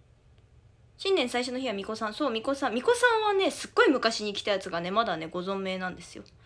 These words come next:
なんか、しっかりしたね。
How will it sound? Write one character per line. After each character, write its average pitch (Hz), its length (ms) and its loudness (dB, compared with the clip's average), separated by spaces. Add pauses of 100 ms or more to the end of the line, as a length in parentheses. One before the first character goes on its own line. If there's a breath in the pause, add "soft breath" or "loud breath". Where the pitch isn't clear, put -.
(440 loud breath)
な 214 80 -2
ん 208 40 -8
か、 185 260 -8 (180 soft breath)
し - 180 0
っ - 120 -20
か 381 120 0
り 240 80 -2
し - 140 -4
た 156 120 -6
ね。 165 380 -10